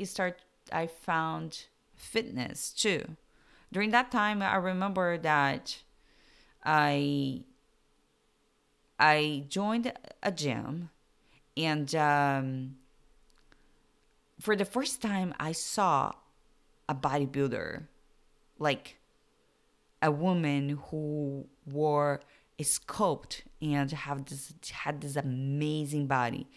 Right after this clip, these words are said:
For the first time in person, like, I saw a bodybuilder. When I look at her, she was doing pull-ups. I remember this.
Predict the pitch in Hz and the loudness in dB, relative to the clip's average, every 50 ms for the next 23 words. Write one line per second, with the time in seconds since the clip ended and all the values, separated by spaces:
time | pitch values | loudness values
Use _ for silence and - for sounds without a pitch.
0 | - - - _ _ - - - _ _ - 175 175 170 175 - - 196 220 - | -20 -20 -20 _ _ -20 -20 -20 _ _ -2 0 0 0 0 0 0 0 0 0
1 | - 175 165 156 156 - - 170 165 147 - - - 175 165 147 - - 139 131 | 0 0 0 0 0 -2 -2 -2 -2 -2 -4 -2 -2 0 0 -2 -2 -4 -2 -2
2 | 131 131 127 127 - - - - - - - - _ _ _ _ _ _ _ _ | -2 -2 -4 -4 -6 -6 -8 -14 -20 -20 -20 -20 _ _ _ _ _ _ _ _
3 | _ _ _ - - 139 143 143 143 - - - 156 143 143 143 143 - - 139 | _ _ _ -2 2 2 2 2 2 -2 0 4 6 6 8 6 6 4 2 0
4 | 131 127 123 120 135 131 127 139 156 170 151 127 120 - - - 90 - - - | 0 0 0 -2 -2 -2 0 0 0 0 -2 -4 -4 -6 -6 -6 -6 -8 -8 -10
5 | - _ - 139 127 139 147 147 139 143 139 - - 139 139 139 147 175 214 247 | -10 _ -8 -6 -4 -2 0 2 2 2 0 0 0 -2 -2 -2 0 0 0 0
6 | - 123 - - - - - 160 147 131 110 - - - - 147 151 151 143 147 | 0 0 0 -2 -2 -4 -2 0 0 0 0 -2 -4 -4 -4 -2 -2 -4 -2 -2
7 | 160 160 147 139 - - 180 175 156 135 113 - - - - 131 123 123 131 131 | -2 -2 -4 -2 -2 0 0 0 0 0 -2 -4 -6 -6 -4 -4 -2 -2 0 0
8 | 131 135 131 127 - - - - - - - - - - | 0 0 0 -2 -2 -4 -6 -8 -10 -10 -10 -12 -12 -14